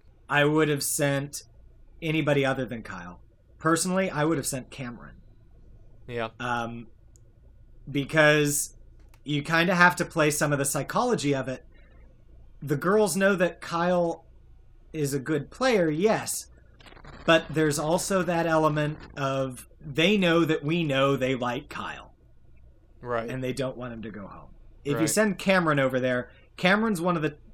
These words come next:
Speaker 1: people that made the deal on the boat. Um, he's clearly one of the, one of the strongest players in the girls' eyes. And that's going to send them the message,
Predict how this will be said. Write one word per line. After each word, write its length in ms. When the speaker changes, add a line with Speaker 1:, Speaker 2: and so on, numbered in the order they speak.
Speaker 1:
people 300
that 180
made 200
the 60
deal 300
on 100
the 80
boat. 320
Um, 380
he's 240
clearly 480
one 200
of 120
the, 320
one 240
of 140
the 280
strongest 640
players 500
in 220
the 80
girls' 500
eyes. 540
And 220
that's 260
going 300
to 80
send 420
them 280
the 100
message, 720